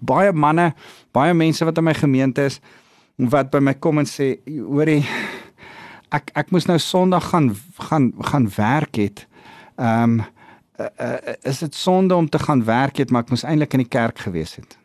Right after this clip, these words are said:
Dan sê ek, "Ja, dis 'n Sabbatsbeginsel. Moenie die beginsel verontagsaam nie. Maar ek glo met my hele hart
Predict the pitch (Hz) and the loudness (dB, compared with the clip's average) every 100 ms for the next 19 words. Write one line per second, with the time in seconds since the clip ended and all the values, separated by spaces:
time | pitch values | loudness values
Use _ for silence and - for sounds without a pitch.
0 | _ - 202 196 196 214 202 180 - 175 | _ -14 -10 -6 -2 0 0 -2 -4 -6
1 | - 185 165 165 - - 120 - 104 - | -4 -2 0 -2 -4 -6 -4 -2 -2 -2
2 | 151 175 - 139 160 185 170 151 - 131 | -4 -4 -6 -2 0 0 0 -2 -2 -2
3 | - 139 127 - - - - - - - | 0 -2 -2 -6 -20 -20 -20 -18 -14 -6
4 | - 135 120 - 120 - 131 98 80 85 | 0 0 0 -2 -4 -4 -4 -2 -2 -6
5 | - _ _ _ _ _ 113 147 175 143 | -12 _ _ _ _ _ 0 4 4 4
6 | 156 160 _ _ _ _ _ _ 131 - | 2 -2 _ _ _ _ _ _ -4 -4
7 | - - 165 156 139 - 117 104 101 139 | -6 0 2 2 0 0 0 0 0 0
8 | 160 107 90 90 - - | 2 0 -2 -4 -8 -20